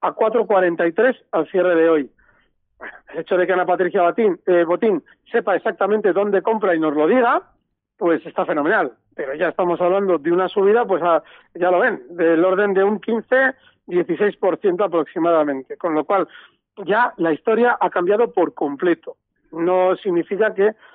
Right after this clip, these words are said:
el, el Banco Santander vaya a recortar de manera inmediata, pero sí que ya esa información se pudo aprovechar y no podemos andar pendientes de ese punto de compra en tres noventa. Lo lógico es que el Santander tenga algo más de subida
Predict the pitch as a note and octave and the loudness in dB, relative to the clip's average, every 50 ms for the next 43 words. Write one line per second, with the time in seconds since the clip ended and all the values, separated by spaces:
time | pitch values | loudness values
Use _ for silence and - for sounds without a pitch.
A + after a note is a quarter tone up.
0 | _ _ _ - F3+ D#3 F3 F#3 F3+ G3 A3 G3 F3 E3+ E3+ E3 E3+ G3+ G#3+ G#3 | _ _ _ -6 -2 0 0 2 2 2 2 2 2 0 0 0 0 0 0 -2
1 | F#3+ - F#3 F3+ E3+ E3+ F3 G3+ A#3+ A3+ B3 - - E3+ F#3 F3+ F3 E3 D#3+ E3+ | -2 -4 -4 -2 -2 -2 0 0 0 -2 -4 -6 -4 -2 -2 0 2 2 2 2
2 | F#3+ G#3 - A#3 A3+ G3 B3+ A#3+ A3 F#3+ E3 D#3+ D#3 E3 F3 F#3 G3 A3 A3+ A#3+ | 2 0 0 -2 -2 0 0 0 0 0 0 0 0 2 2 2 2 2 2 2
3 | A#3+ A#3 C4+ D4 D#4+ _ _ _ _ _ _ _ _ _ _ - F#3+ F3 E3+ E3 | 2 2 0 -2 -2 _ _ _ _ _ _ _ _ _ _ -2 0 0 0 0
4 | - - A3 - A3 A3+ A#3+ B3+ - _ _ _ - - - F#3+ F#3 G#3 A3 - | -2 -4 -4 0 2 2 2 2 0 _ _ _ -20 -10 -4 0 0 0 0 0
5 | - G3+ G3 - G#3 F3 D#3+ G3 F3 E3 D#3+ D#3 - A3+ A3+ G3+ F3+ - _ - | -2 -4 -2 0 -2 -2 -2 -2 -2 0 0 0 0 0 0 0 -2 -6 _ -10
6 | - G#3+ F3+ D3+ - A3 A3 G#3 F#3+ F#3 G3+ G3 G3+ A3 G#3 - - C4 C4+ - | -6 -6 -6 -2 0 2 2 2 2 2 2 0 0 0 0 0 0 0 0 0
7 | A#4+ - _ _ _ _ _ _ _ _ _ _ _ _ _ _ _ _ - G3 | -2 -8 _ _ _ _ _ _ _ _ _ _ _ _ _ _ _ _ -6 -4
8 | G3 G3 G#3+ F3+ G3 G3 G#3 G#3+ G3+ - F3+ F3 F#3+ G3 F#3 _ - E3+ D#3 D#3+ | -2 -2 0 0 2 2 2 0 0 -2 -2 -2 -2 -4 -4 _ -2 -2 -2 -2
9 | D#3+ F3+ F#3+ F#3 F3+ - F3+ F#3+ - _ - - _ _ - - F3 - - F#3+ | 0 0 0 0 0 0 -2 -2 -2 _ -20 -20 _ _ -8 -6 -4 -4 -4 -4
10 | D3+ - G3 G3 F3+ G3+ F3 E3 D#3 - F#3 F#3 E3+ F#3+ F#3 E3+ D#3+ E3+ E3 D3+ | -6 -6 -6 -4 -2 0 0 0 0 -2 -4 -2 -2 -4 -4 -2 -2 -4 -4 -4
11 | D#3 D3+ C#3 C3+ C3+ B2+ B2 D3+ D3+ E3 E3+ F3+ E3+ F#3+ F#3 F3+ E3 - - D3+ | -4 -6 -6 -6 -8 -10 -10 -8 -4 -2 -2 -2 0 0 -2 -2 -2 -4 -6 -6
12 | - - E3 D#3+ E3 F3 G3 A3+ A3 - A3 F#3+ F#3 F3 D#3+ E3+ F3 F#3 F#3 G3 | -4 -4 -4 -4 -4 -2 0 -2 -2 0 -2 0 0 0 0 0 -2 -2 -4 -4
13 | - - A#3 A#3+ A#3 B3 | -4 -2 0 0 0 0